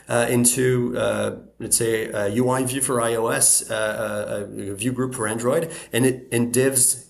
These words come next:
into, uh, into the, uh, the WebAssembly space. Uh, so it's basically for, for H T M L. It, we're not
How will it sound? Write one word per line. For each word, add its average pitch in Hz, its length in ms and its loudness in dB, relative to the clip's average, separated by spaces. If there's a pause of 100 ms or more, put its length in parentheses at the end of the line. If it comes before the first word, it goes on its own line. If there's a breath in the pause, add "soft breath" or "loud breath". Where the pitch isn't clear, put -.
into, 110 720 -2
uh, 101 480 -4 (240)
into 110 560 -2
the, 104 300 -4
uh, 98 160 -4
the 98 80 -6
WebAssembly 104 680 -2 (280 loud breath)
space. - 520 -2 (380 loud breath)
Uh, 101 400 -4
so 123 380 6
it's 151 260 6
basically - 540 2
for, 127 320 4
for 117 180 -2
H 113 180 2
T 120 100 0
M 120 100 0
L. 127 280 0
It, 120 260 0
we're 170 140 2
not 220 380 0